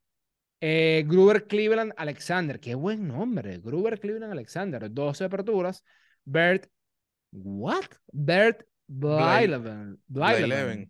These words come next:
Speaker 1: Blyleven.
Speaker 2: Blyleven,
Speaker 1: Blyleven.
Speaker 2: supongo. <laughs>
Speaker 1: Blyleven, Blyleven, no sé. Doce aperturas. Félix Hernández, once per-, once aperturas.
Speaker 2: Sí,
Speaker 1: Em,
Speaker 2: bueno, Félix, Félix, creo que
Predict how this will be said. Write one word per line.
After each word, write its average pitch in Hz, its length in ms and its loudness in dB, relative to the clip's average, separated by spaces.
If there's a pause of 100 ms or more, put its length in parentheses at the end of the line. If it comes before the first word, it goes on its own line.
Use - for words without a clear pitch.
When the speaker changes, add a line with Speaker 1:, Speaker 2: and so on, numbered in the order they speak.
Speaker 1:
Blyleven. - 20 -
Speaker 2:
Blyleven, 135 580 0
Speaker 1:
Blyleven. - 0 -
Speaker 2:
supongo. 110 480 -2
<laughs> - 520 -12
Speaker 1:
Blyleven, 127 680 -2
Blyleven, 123 580 -2
no 123 80 -10
sé. 156 300 -4 (240)
Doce 139 260 -4
aperturas. 208 520 2
Félix 135 280 -8
Hernández, 165 540 -2
once 131 280 -8
per-, 156 200 -4
once 123 260 -6
aperturas. 175 600 -2 (300)
Speaker 2:
Sí, - 280 -8
Speaker 1:
Em, 139 280 -2
Speaker 2:
bueno, 127 240 -10 (320)
Félix, 143 520 -8 (200)
Félix, 185 540 -10 (160)
creo 175 180 -8
que 196 280 -8